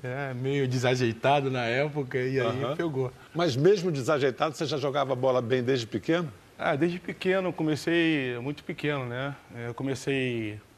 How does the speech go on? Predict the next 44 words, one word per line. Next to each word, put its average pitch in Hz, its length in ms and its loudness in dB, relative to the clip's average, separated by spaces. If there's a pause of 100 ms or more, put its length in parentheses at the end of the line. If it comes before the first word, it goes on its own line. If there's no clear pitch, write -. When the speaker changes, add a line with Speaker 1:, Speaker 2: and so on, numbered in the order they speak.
(880)
Speaker 1:
é, 107 640 2
a 95 40 -4
jogar 120 360 -2
escolinha 117 420 -4
no, 113 180 -6 (140)
no 143 120 -2
Flamengo 139 400 0
com 123 120 -4
sete 147 320 -4
anos 127 140 -4
de 120 60 -4
idade, 131 440 0 (320)
mas 131 160 0
sempre, 143 360 0
desde 135 200 2
pequeno, 131 420 -2
sempre 135 440 -2
gostava 120 420 0
de 107 100 -4
pegar 107 300 -2
a 107 40 2
bola, 107 340 0
chutar 110 340 -6
a 107 60 -2
bola, 107 340 0
sempre. 107 360 -8 (760)
E 151 160 -2
ali 165 180 0
fiquei, 180 400 2
né? 135 220 2
Fiquei 131 500 -2
jogando 123 280 0
a - 20 -2
escolinha 131 380 -2
no 123 100 -4
Flamengo 127 360 -4
desde 143 220 -6
sete - 160 -8
anos 165 140 -8
de 180 60 -4
idade 165 300 -2
e 165 40 -4
dali 160 200 0
foi. 156 280 0